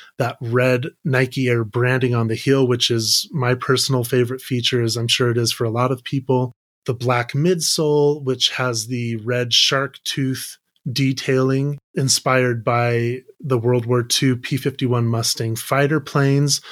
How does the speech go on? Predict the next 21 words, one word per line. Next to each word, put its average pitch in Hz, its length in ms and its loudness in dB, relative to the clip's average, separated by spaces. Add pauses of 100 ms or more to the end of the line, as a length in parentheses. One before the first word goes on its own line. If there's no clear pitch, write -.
(340)
Check - 260 0
out 117 120 2
our 113 100 2
episode 113 380 0
on 110 100 0
the 107 80 -2
Jordan 107 320 -2
fives 131 480 2
to 135 100 0
hear 117 200 0
more 110 160 -2
about 107 320 -10
that. 123 340 -2 (400)
And 143 200 2
then 143 160 4
there's 139 200 2
that 143 220 2
icy 143 340 2
translucent 131 1000 0
outsole, 120 760 -4
which - 580 -2